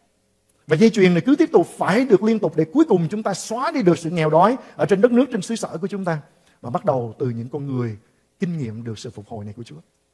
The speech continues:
Cho nên mỗi lần khi nghe có một con gái của Chúa tại Việt Nam dâng hiến cho công việc nhà Chúa tại đây, tôi vui lắm. Không phải vì, "ô, mình được thêm tiền dâng hiến từ con cái Chúa từ Việt Nam qua đây."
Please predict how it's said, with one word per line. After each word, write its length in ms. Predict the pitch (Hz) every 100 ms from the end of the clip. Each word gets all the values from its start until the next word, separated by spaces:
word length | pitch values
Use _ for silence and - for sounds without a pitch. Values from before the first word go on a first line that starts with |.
| _ _ _ _ _ _ _ _ 170
Cho 60 |
nên 60 | 165
mỗi 120 | 151
lần 260 | 180 139 131
khi 100 | 165
nghe 240 | 165 165
có 80 | 165
một 120 | 175 131
con 160 | 151
gái 180 | 147 175
của 100 | 180
Chúa 280 | - 170 185
tại 120 | 131
Việt 160 | 110 135
Nam 360 | 135 139 131 120 _ _
dâng 240 | - 151
hiến 220 | 143 156 185
cho 100 | 160
công 100 | 131
việc 140 | 120
nhà 100 | 123
Chúa 200 | 107 143
tại 120 | 156 127
đây, 140 | 123
tôi 160 | 127 117
vui 140 | 127
lắm. 100 | 139 _ _ _ _ _ _
Không 100 | -
phải 140 | 110 139
vì, 160 | 123 107 -
"ô, 120 | 143
mình 140 | 131
được 120 | 110 -
thêm 160 | 127 123
tiền 360 | 139 120 107 - _ _ _
dâng 180 | 135 127
hiến 300 | 120 156 175
từ 160 | - 107
con 160 | 123
cái 180 | 135 151
Chúa 180 | 151 147
từ 100 | 139
Việt 120 | 113
Nam 140 | 127
qua 80 | 127
đây." 140 | 120